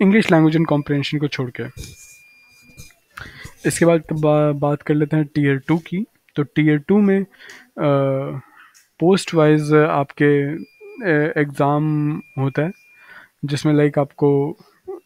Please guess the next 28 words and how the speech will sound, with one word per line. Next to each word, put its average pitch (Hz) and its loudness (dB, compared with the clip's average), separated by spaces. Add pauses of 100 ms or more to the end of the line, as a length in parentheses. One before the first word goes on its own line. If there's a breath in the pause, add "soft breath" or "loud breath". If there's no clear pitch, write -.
(120)
आपके 139 -2
skill 143 2 (160)
test - -4
की 147 0
जाती 139 -2
है 139 -2
stenography 139 -4
में। 143 -2 (680 loud breath)
अगर 147 0
आपने 147 0
English 170 0
language 156 2
opt 147 -2
करी 151 0
है 156 0 (640 soft breath)
तो 143 0
आपको 139 0 (140)
उसके, 156 -2
English 165 2
या 156 2
Hindi 160 0
जो 147 -2
भी 170 -6
भाषा 147 -4
आपने 143 -4
opt 139 -6
करी 139 -4
है 165 -2